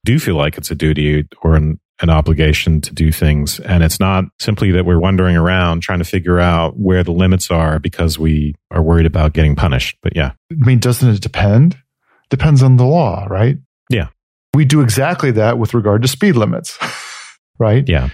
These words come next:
Speaker 2: You know, we do worry about, "Well, am I gonna get caught or not?" I mean, there are people, I suppose, "I'm not gonna drive over the speed limit because that's what the law says." But most people don't do that. And I'd say that the way in which we do this depends a lot on the laws.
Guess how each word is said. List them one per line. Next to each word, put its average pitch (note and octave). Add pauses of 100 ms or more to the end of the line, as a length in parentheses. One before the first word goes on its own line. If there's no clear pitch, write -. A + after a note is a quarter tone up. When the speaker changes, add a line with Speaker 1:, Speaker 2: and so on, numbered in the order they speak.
(220)
Speaker 2:
You C3
know, A2+
we B2
do E3
worry G#2
about, G2+
"Well, A#2
am B2+
I G3+
gonna A3+
get A#3+
caught A3+
or G#3
not?" F#3+
I -
mean, D#3
there F3+
are E3+
people, F#3+
I C#3+
suppose, D3 (240)
"I'm A2+
not A2+
gonna D3
drive C#3+
over D3+
the D3
speed F#3
limit C3
because G#2
that's G#2
what B2+
the C3+
law C3+
says." C3 (240)
But F#3+
most A#3
people B2+
don't G2
do F#2+
that. A#2+ (320)
And C#3
I'd C3
say D3+
that C3 (120)
the A#2
way C3
in D3+
which A#2
we A#2+
do G#2+
this G#2+ (140)
depends G#2+
a A2
lot G#2
on A2+
the B2
laws. F#3+